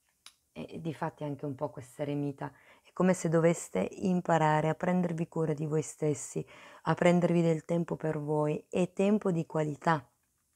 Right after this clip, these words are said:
La seconda carta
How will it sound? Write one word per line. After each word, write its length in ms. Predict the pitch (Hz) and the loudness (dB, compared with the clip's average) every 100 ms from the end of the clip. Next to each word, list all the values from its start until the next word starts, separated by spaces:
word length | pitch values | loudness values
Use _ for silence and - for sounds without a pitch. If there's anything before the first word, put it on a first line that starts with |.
| _ _ _ _ _ _ _ _ _ _ _ | _ _ _ _ _ _ _ _ _ _ _
La 180 | 185 202 | -2 -2
seconda 600 | - 190 190 196 196 190 | -2 -8 -2 0 0 -2
carta 680 | 175 175 180 - 175 202 | -2 -2 -4 -6 -4 -4